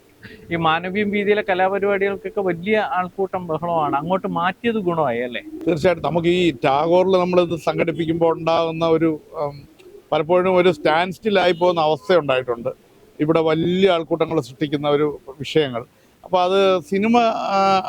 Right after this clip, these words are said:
Speaker 2: ആ, ടാഗോറിലിരുന്ന് സിനിമ കാണാൻ വേണ്ടി വരുന്നവർക്കും ചെറിയ ബുദ്ധിമുട്ടുകളാണെന്ന് പലരും പറഞ്ഞിട്ടുണ്ട്. അത് മനസ്സിലാക്കിയാണ് നമ്മള്, ആ, ഏറ്റവും അടുത്ത് ഒരു,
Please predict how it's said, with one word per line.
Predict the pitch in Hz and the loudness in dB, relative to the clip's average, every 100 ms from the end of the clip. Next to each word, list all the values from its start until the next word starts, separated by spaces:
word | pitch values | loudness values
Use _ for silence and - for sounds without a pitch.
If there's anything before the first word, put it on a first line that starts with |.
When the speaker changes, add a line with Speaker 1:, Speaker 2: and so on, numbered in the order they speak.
| 185 | -2
Speaker 2:
ആ, | 185 | 0
ടാഗോറിലിരുന്ന് | 175 175 185 202 190 185 190 - | 2 2 2 2 2 0 -4 -4
സിനിമ | 175 185 190 185 - 160 | -4 0 0 -2 -2 0
കാണാൻ | 165 185 190 185 | 2 2 0 -2
വേണ്ടി | 190 | 2
വരുന്നവർക്കും | 190 185 185 185 185 208 | 2 2 2 0 -2 -6
ചെറിയ | 202 214 208 | 0 4 2
ബുദ്ധിമുട്ടുകളാണെന്ന് | 185 175 180 180 180 170 170 156 175 | 0 -6 -2 0 0 -2 -6 -2 -2
പലരും | 185 190 160 | 0 0 0
പറഞ്ഞിട്ടുണ്ട്. | 143 131 131 131 _ _ _ _ - | -4 -10 -20 -20 _ _ _ _ -2
അത് | 190 202 | 0 0
മനസ്സിലാക്കിയാണ് | 190 - 214 202 208 185 190 | -4 -2 0 0 0 0 -2
നമ്മള്, | 175 175 180 175 135 151 | -2 2 2 2 0 -2
ആ, | 151 151 139 | -2 -2 -2
ഏറ്റവും | 160 - 202 202 | -4 2 2 2
അടുത്ത് | 165 147 180 - _ _ _ 160 | 0 -2 -4 -4 _ _ _ 0
ഒരു, | 165 | 2